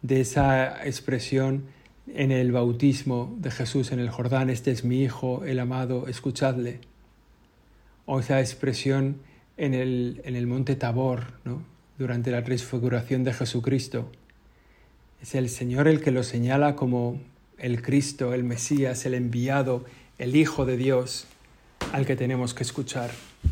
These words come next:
Esa revelación que el Padre hace de su Hijo se manifiesta ante nuestros ojos como el misterio de Dios vivo.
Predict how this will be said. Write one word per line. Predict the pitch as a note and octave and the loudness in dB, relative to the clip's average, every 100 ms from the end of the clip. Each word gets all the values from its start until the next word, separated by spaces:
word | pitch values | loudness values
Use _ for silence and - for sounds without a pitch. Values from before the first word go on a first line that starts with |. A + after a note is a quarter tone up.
| - - - - - _ _ _ _ _ - - - - - - _ _ _ _ | 0 -2 -6 -16 -20 _ _ _ _ _ -20 -20 -20 -20 -20 -20 _ _ _ _
Esa | C#3+ C#3+ | 0 4
revelación | C#3 D3 C3+ B2+ A#2+ A#2 C#3+ D3 C#3 B2+ | 4 6 6 6 4 6 8 8 8 4
que | A#2+ | 2
el | A#2 | 4
Padre | B2+ C3 C3 B2+ | 6 6 8 6
hace | B2 C3 | 6 4
de | B2 | 2
su | A#2 A#2+ | 2 2
Hijo | C3+ C3 C3 C3 - - - - _ | 2 2 0 -2 -6 -20 -20 -20 _
se | - - C3 A2+ | -14 -2 0 2
manifiesta | A#2 A2+ A#2+ C#3 C3+ - C3+ | 2 2 2 2 2 4 4
ante | B2+ B2+ | 4 2
nuestros | B2+ A#2+ - C3 - | 2 -2 0 0 2
ojos | C#3 - D#3 D3+ - - - _ - | 2 6 4 4 -6 -20 -20 _ -4
como | C#3 C3 B2+ - - | 0 2 2 -2 0
el | D3 | 4
misterio | C3 A2+ - D3+ C#3+ | 4 4 8 10 10
de | A#2 | 8
Dios | A2+ A2 G#2+ | 6 0 -2
vivo. | A#2+ A2 G#2 | -2 -2 -6